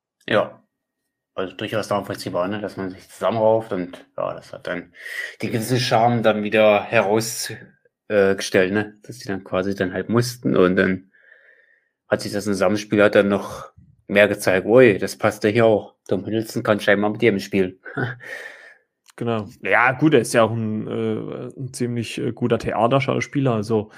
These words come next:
Speaker 2: ähm, der zeigt ja schon gut, was er kann.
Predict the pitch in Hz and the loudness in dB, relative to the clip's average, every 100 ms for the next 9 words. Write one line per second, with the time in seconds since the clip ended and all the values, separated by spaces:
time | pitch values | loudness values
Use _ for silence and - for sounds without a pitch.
0 | - - - _ _ _ 113 110 107 107 | -20 -20 -20 _ _ _ -2 0 -2 -4
1 | 107 104 - _ _ _ - 104 113 127 | -6 -8 -12 _ _ _ -8 -2 0 -2
2 | 131 127 123 127 127 117 117 - 113 131 | -4 -6 -4 -4 -2 -2 -2 -2 -2 -2
3 | 160 | -4